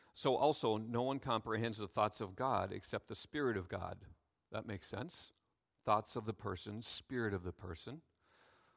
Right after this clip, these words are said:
Thoughts of God, spirit of God. "Now we have received not the spirit of the world,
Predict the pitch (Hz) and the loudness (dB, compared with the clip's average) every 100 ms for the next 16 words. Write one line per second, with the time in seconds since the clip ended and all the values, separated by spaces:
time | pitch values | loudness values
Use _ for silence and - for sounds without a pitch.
0 | _ _ - 110 - 131 98 92 95 95 | _ _ 4 4 4 -6 0 2 2 0
1 | 101 - _ _ _ _ _ - - 160 | -4 -14 _ _ _ _ _ -14 -4 -2
2 | 123 87 - - - - _ _ _ _ | -2 -4 -8 -8 -10 -14 _ _ _ _
3 | _ _ _ _ _ _ _ _ _ _ | _ _ _ _ _ _ _ _ _ _
4 | _ _ _ _ _ _ _ _ _ _ | _ _ _ _ _ _ _ _ _ _
5 | _ _ _ _ _ _ - _ _ _ | _ _ _ _ _ _ -20 _ _ _
6 | _ _ _ _ _ _ _ _ _ - | _ _ _ _ _ _ _ _ _ 0
7 | 110 110 127 156 135 107 - - 139 101 | 4 4 4 2 0 -4 -4 -2 -2 -2
8 | 98 131 190 - - - 120 107 101 90 | -2 -2 -2 -4 -4 -2 -2 0 0 -2
9 | 90 101 95 98 - | -2 0 0 -2 -10